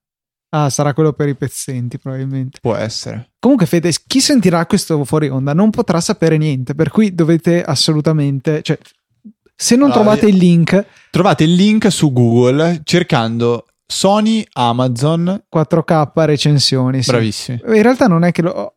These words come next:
Speaker 1: io ho trovato quello vecchio, quello da solo diciottomila. Beh, comunque se cercate Sony quattro K Amazon recensioni viene fuori un articolo di Tech Fan Page,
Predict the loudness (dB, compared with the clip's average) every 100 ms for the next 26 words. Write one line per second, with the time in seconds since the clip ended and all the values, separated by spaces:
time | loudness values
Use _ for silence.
0 | _ 0 0 2 0 0 -2 -2 0 0
1 | -2 -4 -2 -4 -2 -2 -2 -2 -2 -2
2 | -2 -4 -2 -2 0 -2 -6 -10 _ _
3 | _ _ _ _ _ _ _ _ -2 0
4 | 2 2 2 0 0 0 0 0 2 2
5 | 4 2 0 0 0 0 0 0 2 2
6 | 2 2 2 2 2 2 2 2 0 0
7 | 2 2 0 0 0 0 2 0 -2 -4
8 | -4 -6 -2 0 0 0 0 0 -2 -4